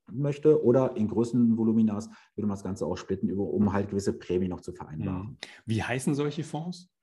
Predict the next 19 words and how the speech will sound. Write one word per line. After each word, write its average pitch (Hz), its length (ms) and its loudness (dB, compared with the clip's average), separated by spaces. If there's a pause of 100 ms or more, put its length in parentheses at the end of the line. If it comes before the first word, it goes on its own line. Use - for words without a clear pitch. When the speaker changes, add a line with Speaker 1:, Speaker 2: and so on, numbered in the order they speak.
(680)
Speaker 1:
Das - 220 -8
sind 104 80 -4
ganz 95 160 -10
normale 107 220 -2
Indexfonds 107 580 -4
oder 123 160 -2
Speaker 2:
Indexfonds. 95 400 -2
Speaker 1:
E - 0 -
T 87 100 -8
Fs. - 200 -20
Aber 113 160 -4
Speaker 2:
Mhm. - 80 -2
Speaker 1:
E - 40 0
T 95 120 -2
Fs - 200 -2
sind 160 120 -4
halt, 151 220 2 (400)
ist, 110 200 -8 (240)
ja, 85 260 -12